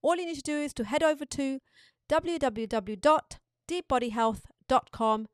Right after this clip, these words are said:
slash five pounds dash takedown dash challenge. That's w w w dot deep body health dot com slash five l b s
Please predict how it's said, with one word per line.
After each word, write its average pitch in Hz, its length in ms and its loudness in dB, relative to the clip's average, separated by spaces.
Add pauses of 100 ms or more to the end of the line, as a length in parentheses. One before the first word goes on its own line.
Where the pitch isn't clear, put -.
(120)
slash - 560 -6 (180)
five 294 580 2 (220)
pounds 220 520 -2 (580)
dash 220 340 2 (220)
takedown 240 560 -2 (480)
dash 202 260 -2
challenge. - 480 -8 (300)
That's - 300 -6 (200)
w 269 320 0
w 202 300 -4
w 190 300 -6
dot 285 380 2 (420)
deep 339 180 -6
body 277 220 2
health 247 360 0 (140)
dot - 200 2
com 226 340 2 (180)
slash 202 520 -4 (200)
five 269 480 2 (120)
l 233 200 2
b 208 280 -6
s 330 440 -4